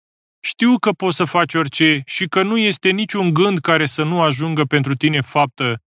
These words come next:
Cine cutează, ai zis tu, să bârfească planurile mele din lipsă de înțelepciune?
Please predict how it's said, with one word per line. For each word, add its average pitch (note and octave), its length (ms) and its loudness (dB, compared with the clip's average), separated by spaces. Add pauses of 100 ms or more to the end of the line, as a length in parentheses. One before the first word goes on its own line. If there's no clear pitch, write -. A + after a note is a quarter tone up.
(320)
Cine A3+ 320 2
cutează, F#3+ 760 2
ai D#3+ 180 2
zis D#3 240 -4
tu, D#3+ 260 4
să E3+ 180 0
bârfească E3 600 0
planurile D#3+ 640 0
mele D3 360 0
din C#3 300 2
lipsă D3 340 0
de C#3+ 120 2
înțelepciune? C3 880 -2